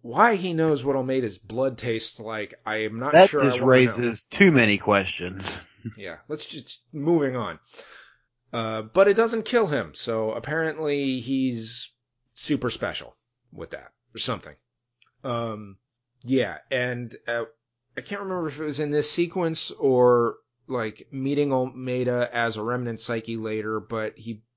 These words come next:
Speaker 1: essentially says that he had the Yakimo and that it will gli-, guide Clemens in the future. Uh, so, yeah, I guess that's how all of this is happening. It's really weird.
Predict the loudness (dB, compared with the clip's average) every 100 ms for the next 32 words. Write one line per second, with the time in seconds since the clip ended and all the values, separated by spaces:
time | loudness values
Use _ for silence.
0 | _ -12 -6 -2 -2 2 2 2 0 -2
1 | -4 -6 -4 -2 2 2 0 -4 -2 -2
2 | -2 -2 -2 -2 -2 -2 -4 -2 -2 0
3 | 0 0 2 4 4 0 -2 2 2 2
4 | 0 -6 -20 -20 -20 -20 _ _ -4 0
5 | 0 -2 -6 -8 -8 -10 -10 -6 -6 -4
6 | -8 _ _ _ _ -10 -8 -6 -8 -12
7 | -14 -16 -12 -10 -10 -6 -2 -2 -2 -2
8 | -4 -6 -10 -10 -14 -8 -4 -2 -2 -4
9 | -2 -2 -2 -4 -6 -6 -10 -6 -6 -6
10 | -12 -20 _ _ _ -12 -12 -12 -14 -12
11 | -12 -14 -16